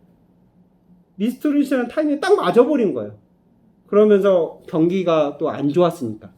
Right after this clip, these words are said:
우리나라 경제가 안 좋으니까 사람들 스스로가 정말 뭔가 돌파구가 필요했던 거죠.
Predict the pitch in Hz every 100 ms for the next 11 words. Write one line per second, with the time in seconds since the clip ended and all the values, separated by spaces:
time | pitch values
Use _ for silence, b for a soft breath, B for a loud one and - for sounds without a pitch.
0 | _ _ - 139 196 175 147 156 156 131
1 | 156 196 160 - 160 139 110 b b b
2 | _ 220 226 233 202 196 - - 226 180
3 | 139 147 139 113 110 _ _ _ _ _
4 | - 190 208 160 160 160 190 196 262 254
5 | 208 - 254 254 196 135 110 107 101